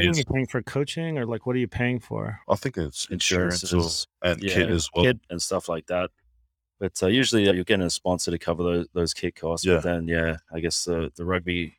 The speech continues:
Speaker 3: costs itself, which go to state and, I guess,
Speaker 1: Yeah.
Speaker 3: federal.
Speaker 1: I was in rugby league. It was, I think as a junior, it was forty bucks, as I remember, for the entire season. And then as a senior, you don't pay any fees. You get paid to play.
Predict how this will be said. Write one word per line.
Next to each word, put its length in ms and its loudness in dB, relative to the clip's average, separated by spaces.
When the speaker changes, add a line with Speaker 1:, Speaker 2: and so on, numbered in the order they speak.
Speaker 3:
costs 300 0
itself, 440 4
which 180 -2
go 160 2
to 160 -2
state 400 2
and, 360 -10
I 80 -12
guess, 260 -10
Speaker 1:
Yeah. 80 -4
Speaker 3:
federal. 280 -4
Speaker 1:
I 60 2
was 100 0
in 340 0
rugby 260 2
league. 380 4
It 80 2
was, 680 -2
I 60 -4
think 160 -2
as 120 0
a 60 0
junior, 300 0
it 40 0
was 120 -4
forty 260 0
bucks, 320 2
as 80 -2
I 80 6
remember, 400 0
for 120 -2
the 80 2
entire 320 4
season. 520 2
And 180 -2
then 460 0
as 140 4
a 60 -2
senior, 360 2
you 140 0
don't 180 0
pay 180 2
any 140 -2
fees. 280 -2
You 80 -2
get 180 -6
paid 240 0
to 80 -10
play. 260 -2